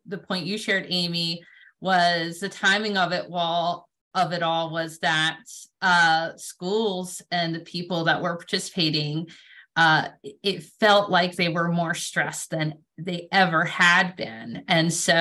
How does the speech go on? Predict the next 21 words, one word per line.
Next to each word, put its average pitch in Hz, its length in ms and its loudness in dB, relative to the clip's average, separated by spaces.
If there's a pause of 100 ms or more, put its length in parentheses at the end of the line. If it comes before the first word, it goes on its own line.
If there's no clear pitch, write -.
(240)
at 170 120 2
the 180 80 0
same 190 260 0
time 175 320 2
that 165 160 -2
we're 175 180 -2
saying, 165 640 -2 (600)
"Please, 180 480 0
like, 165 280 -4
slow 180 400 -2
down 165 580 0
to 190 140 -6
focus 180 420 -6
on 202 160 0
this 220 220 -4
work 262 320 0
and 226 200 -2
focus 180 360 -6
on 170 160 -4
the 165 80 -10
relationship 175 720 -8